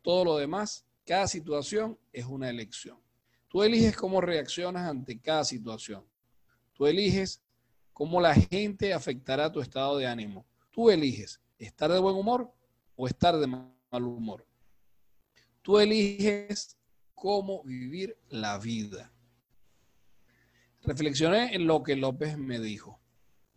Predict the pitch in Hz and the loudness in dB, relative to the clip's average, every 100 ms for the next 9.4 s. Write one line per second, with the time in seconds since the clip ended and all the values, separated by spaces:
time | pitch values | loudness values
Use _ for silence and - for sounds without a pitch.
0 | _ _ _ _ 135 185 202 196 202 185 | _ _ _ _ 0 2 4 6 6 4
1 | 196 190 - _ _ _ _ _ - 131 | 0 -2 -4 _ _ _ _ _ -10 -6
2 | 123 - 151 170 175 147 135 127 127 131 | -2 2 2 0 -4 -4 -4 -6 -4 -2
3 | 175 196 196 190 - 143 170 208 185 - | -2 -4 -6 -10 -6 -2 0 0 -2 -4
4 | 123 - 101 - - _ _ - 123 139 | -6 -8 -14 -16 -20 _ _ -12 -8 -6
5 | 135 143 143 214 233 208 226 - _ 147 | -4 -4 0 0 2 0 -2 -4 _ -8
6 | 139 170 196 185 170 165 165 - _ _ | -2 0 0 4 4 4 -4 -10 _ _
7 | - 139 143 143 165 180 185 147 165 175 | -10 -6 -4 -2 -2 -2 -2 -2 -2 -2
8 | 160 160 151 123 - 147 147 139 123 131 | -2 -2 -2 -4 -6 -6 -4 -2 -2 0
9 | 156 156 151 | -2 -2 -4